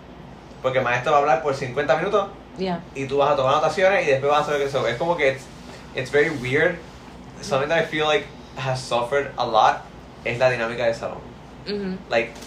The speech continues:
Speaker 1: cuando yo, cuando, cuando pasó lo del covid, <laughs> que estábamos, o sea, que nos dijeron a todos los instructores como que, "Mira, pues, averigüen". Porque ellos no dieron un curso ni nada, es como que, "Eh, ¿usted tiene un portal? Usen el portal.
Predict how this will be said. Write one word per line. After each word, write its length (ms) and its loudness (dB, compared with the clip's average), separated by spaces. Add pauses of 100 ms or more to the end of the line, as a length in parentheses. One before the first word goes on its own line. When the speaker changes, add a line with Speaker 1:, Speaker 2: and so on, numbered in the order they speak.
(400)
Speaker 1:
cuando 300 2
yo, 520 2
cuando, 380 0 (140)
cuando 200 -2
pasó 180 0
lo 100 -2
del 180 2
covid, 400 2
<laughs> 1040 -12
que 60 2
estábamos, 840 2
o 40 -12 (100)
sea, 200 0
que 80 0
nos 100 0
dijeron 220 0
a 60 -2
todos 160 0
los 80 0
instructores 460 -4
como 160 -4
que, 100 -4
"Mira, 340 2
pues, 320 0 (420)
averigüen". 420 0 (760)
Porque 260 -6
ellos 140 0
no 60 -2
dieron 220 0
un 120 -4
curso 540 0
ni 80 0
nada, 220 4
es 40 -2
como 200 2
que, 220 4 (380)
"Eh, 360 4
¿usted 200 -2
tiene 160 6
un 100 4
portal? 420 6
Usen 200 4
el 80 6
portal. 340 2